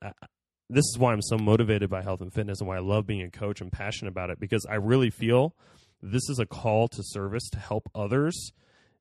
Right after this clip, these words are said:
enrich and embrace their capabilities and their passions. Because we know movement, sleep,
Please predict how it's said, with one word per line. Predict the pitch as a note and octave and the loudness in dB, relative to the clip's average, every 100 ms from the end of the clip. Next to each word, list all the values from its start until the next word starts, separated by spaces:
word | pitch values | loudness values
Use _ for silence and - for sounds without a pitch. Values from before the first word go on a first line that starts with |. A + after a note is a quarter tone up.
| _ _ _ _ _ _ _ _ _ _ _ - | _ _ _ _ _ _ _ _ _ _ _ -2
enrich | A#2+ G2+ G#2 A2 - - - - | 0 2 2 2 0 -6 -8 -8
and | G#2+ G#2 G2+ - - | -4 -4 -6 -8 -8
embrace | G#2+ G2 G2+ G#2 A#2 - - _ _ - | -8 -4 -4 -2 -4 -8 -16 _ _ -20
their | G#2 G#2+ A2 G#2+ G#2 A2+ B2+ _ _ _ | -4 2 2 2 0 -4 -10 _ _ _
capabilities | - A#2+ G#2 G#2+ G#2+ A#2 B2+ - | -2 0 2 4 4 0 -4 -6
and | F#2+ | -6
their | F#2 F#2+ | -4 -4
passions. | - F2 - - - - _ _ _ _ _ _ _ - | -6 -8 -12 -14 -18 -20 _ _ _ _ _ _ _ -6
Because | A2 B2 G#2 | 2 4 4
we | C3+ D3+ | 2 2
know | A#2+ B2 A#2 G#2 F#2+ A#2+ _ _ - | 4 4 6 4 0 -6 _ _ -8
movement, | G#2+ B2+ C3+ D3 D#3 - _ _ _ _ _ _ _ _ _ _ _ _ | 0 0 2 0 -2 -6 _ _ _ _ _ _ _ _ _ _ _ _
sleep, | - - B2 B2 D3 | -16 -8 -4 -4 -4